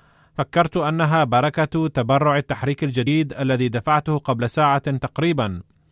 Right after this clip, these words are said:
ثم جاء إلى دار التبشير مرة أخرى وتبرع مزيدا، لأنه حصل على دخل كثير.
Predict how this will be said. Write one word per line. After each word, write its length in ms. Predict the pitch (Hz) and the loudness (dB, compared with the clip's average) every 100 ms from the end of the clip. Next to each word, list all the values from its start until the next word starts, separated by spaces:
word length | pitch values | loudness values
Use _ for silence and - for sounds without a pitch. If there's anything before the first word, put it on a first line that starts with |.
| _ _ - _ - - - _ | _ _ -20 _ -20 -20 -20 _
ثم 280 | - 131 123 | -4 0 0
جاء 480 | 117 104 156 175 151 | 0 4 4 4 2
إلى 160 | 139 | 0
دار 200 | 120 135 | 2 0
التبشير 540 | 151 147 127 - 160 151 | 0 -2 -4 -2 0 2
مرة 220 | 139 139 127 | 2 0 -2
أخرى 560 | 120 139 165 156 156 - _ _ - | -4 -4 0 0 0 -6 _ _ -8
وتبرع 640 | 110 123 117 147 156 127 | -4 0 4 6 6 4
مزيدا، 540 | 123 120 143 151 151 | 2 0 0 0 0
لأنه 640 | 147 147 120 123 139 135 117 | -2 -2 -4 -2 0 0 0
حصل 400 | 147 - 139 127 | -2 0 0 2
على 320 | 117 123 113 | 2 2 0
دخل 420 | 135 - 131 113 | -2 -4 -4 -2
كثير. 520 | 117 107 175 139 92 | -4 -2 0 0 -2